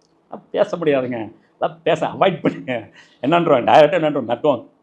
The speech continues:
ஒரே மட்டும் வாழ்க்கையை தொலைச்சிடாது, லைஃப்பை தொலைச்சிடாது. அ, ஃபியூச்சர்ல எது ஃபியூச்சரு?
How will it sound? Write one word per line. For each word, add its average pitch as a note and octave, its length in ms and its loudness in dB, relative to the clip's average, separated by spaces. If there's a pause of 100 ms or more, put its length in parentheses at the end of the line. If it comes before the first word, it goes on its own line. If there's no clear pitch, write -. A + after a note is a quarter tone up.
(480)
ஒரே F#3 140 -2
மட்டும் B2 340 -6
வாழ்க்கையை B2+ 440 -6
தொலைச்சிடாது, G#2+ 300 -12 (680)
லைஃப்பை E3 400 -4
தொலைச்சிடாது. C3+ 560 -4 (1400)
அ, - 40 -2
ஃபியூச்சர்ல E3 760 2
எது E3 160 2
ஃபியூச்சரு? D3 680 0